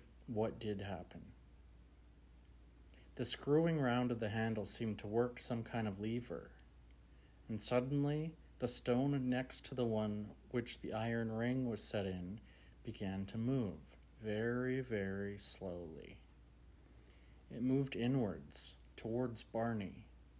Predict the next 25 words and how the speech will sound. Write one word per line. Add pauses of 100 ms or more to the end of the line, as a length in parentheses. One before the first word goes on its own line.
(420)
grating
a
little
as
it
ran
over
hidden
grooves. (1700)
He
stopped
twisting
the
handle
in
surprise, (640)
and
the
stone (160)
stopped
moving. (2250)
It
was
half
in,